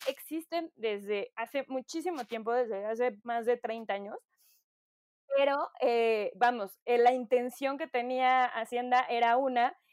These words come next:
finalmente el resultado está siendo otro,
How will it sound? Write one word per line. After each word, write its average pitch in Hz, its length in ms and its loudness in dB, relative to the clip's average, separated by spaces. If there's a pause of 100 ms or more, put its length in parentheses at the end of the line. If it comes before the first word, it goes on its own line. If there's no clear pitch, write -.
(140)
finalmente 254 540 0
el 254 100 2
resultado 233 480 2
está 240 200 0
siendo 233 380 -2
otro, 240 400 0